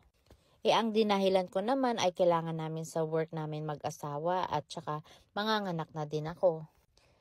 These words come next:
Ito na din ang daan namin papunta doon at sobrang layo nga lang. Pero worth it naman kasi nakuha namin yung permit namin. Sa U S border nga ay mababait sila pero pagdating namin dun sa Canada border ay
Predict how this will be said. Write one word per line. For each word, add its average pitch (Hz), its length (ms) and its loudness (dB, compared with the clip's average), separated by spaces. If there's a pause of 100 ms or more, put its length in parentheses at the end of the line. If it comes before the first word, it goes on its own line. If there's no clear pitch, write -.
(340)
Ito 233 160 2
na 220 160 4
din 190 160 -2
ang 185 160 -4
daan 175 240 2
namin 175 240 -2
papunta 165 480 -4
doon 196 480 2
at 170 160 -6
sobrang 160 400 0
layo 151 400 2
nga 214 160 -2
lang. 170 400 -6 (480)
Pero 320 240 6
worth 180 320 2
it 156 80 -6
naman 156 240 -4
kasi 165 240 -2
nakuha 165 320 -2
namin 151 400 -6
yung 151 160 -8 (160)
permit 151 320 -4
namin. 135 560 -10 (1200)
Sa 254 160 4
U 240 240 4
S 226 160 0
border 208 480 2
nga 202 240 0
ay 175 80 -2
mababait 165 640 -4
sila 175 320 -4
pero 180 240 -2
pagdating 170 480 -6
namin 160 320 -8
dun 160 160 -12
sa - 160 -14
Canada 156 400 -8
border 202 560 0
ay 160 240 -6